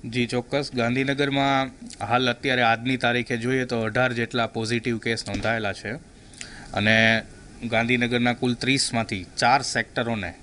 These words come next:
કન્ટેનમેન્ટ એરિયા તરીકે જાહેર કરવામાં આવેલા છે, જેથી કરીને લોકોની અવરજવર રેસ્ટ્રિક્ટ થઈ શકે અને આ, અ, કોરોના વાયરસનું સંક્રમણ થતું અટકાવી શકાય. એટલા માટે કુલ ચાર જેટલા સેક્ટરોને આપણે,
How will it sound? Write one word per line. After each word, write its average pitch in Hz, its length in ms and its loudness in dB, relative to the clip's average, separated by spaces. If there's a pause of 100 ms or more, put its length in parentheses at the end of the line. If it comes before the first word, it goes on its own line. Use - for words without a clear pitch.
(120)
કન્ટેનમેન્ટ 120 600 0
એરિયા 117 220 0
તરીકે 113 340 -4
જાહેર 101 280 -2
કરવામાં 98 380 -4
આવેલા 92 220 -4
છે, 123 220 -8
જેથી 117 300 -4
કરીને 120 300 -2
લોકોની 113 440 -2
અવરજવર 117 520 0
રેસ્ટ્રિક્ટ 107 440 -4
થઈ 131 140 -2
શકે 143 320 -4 (380)
અને 117 160 6
આ, 117 160 8
અ, 110 800 -2
કોરોના 123 360 2
વાયરસનું 117 520 0
સંક્રમણ 117 580 0 (140)
થતું - 280 -2
અટકાવી 110 360 2
શકાય. 87 440 -4 (500)
એટલા 117 220 6
માટે 117 220 4
કુલ 123 220 2
ચાર 123 300 6
જેટલા 120 280 2
સેક્ટરોને 113 600 0
આપણે, 117 300 0